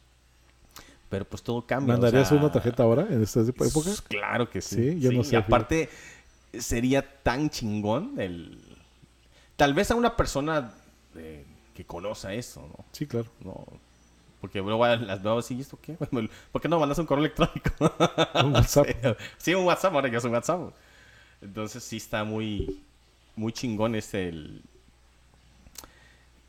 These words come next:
Speaker 1: esa parte, o las cartas, cabrón. Las cartas.
Speaker 2: Las cartas, sí es cierto.
Speaker 1: Yo
Speaker 2: Yo
Speaker 1: sí
Speaker 2: sí.
Speaker 1: era,
Speaker 2: A
Speaker 1: yo
Speaker 2: mí
Speaker 1: sí,
Speaker 2: me encantaba
Speaker 1: yo sí
Speaker 2: escribir
Speaker 1: escribía
Speaker 2: cartas.
Speaker 1: cartas, cartas,
Speaker 2: Sí, a mí me
Speaker 1: este,
Speaker 2: encantaba escribir cartas, ¿eh?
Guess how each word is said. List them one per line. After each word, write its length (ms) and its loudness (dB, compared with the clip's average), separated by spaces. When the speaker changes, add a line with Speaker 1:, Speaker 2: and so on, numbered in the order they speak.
Speaker 1:
esa 460 -8
parte, 680 -6
o 100 -2
las 220 -4
cartas, 600 -10
cabrón. 220 -20
Las 200 -20
cartas. 1000 -18
Speaker 2:
Las 160 -8
cartas, 420 -8
sí 80 -4
es 100 -6
cierto. 280 -8
Speaker 1:
Yo 60 -8
Speaker 2:
Yo 40 2
Speaker 1:
sí 180 0
Speaker 2:
sí. 40 0
Speaker 1:
era, 500 -2
Speaker 2:
A 300 -14
Speaker 1:
yo 120 -4
Speaker 2:
mí 60 0
Speaker 1:
sí, 40 0
Speaker 2:
me 60 2
encantaba 340 -2
Speaker 1:
yo 60 2
sí 60 0
Speaker 2:
escribir 260 -2
Speaker 1:
escribía 220 -2
Speaker 2:
cartas. 280 -8
Speaker 1:
cartas, 400 -20
cartas, 340 -12
Speaker 2:
Sí, 80 2
a 40 8
mí 60 8
me 40 8
Speaker 1:
este, 120 6
Speaker 2:
encantaba 260 2
escribir 280 0
cartas, 380 -10
¿eh? 60 -10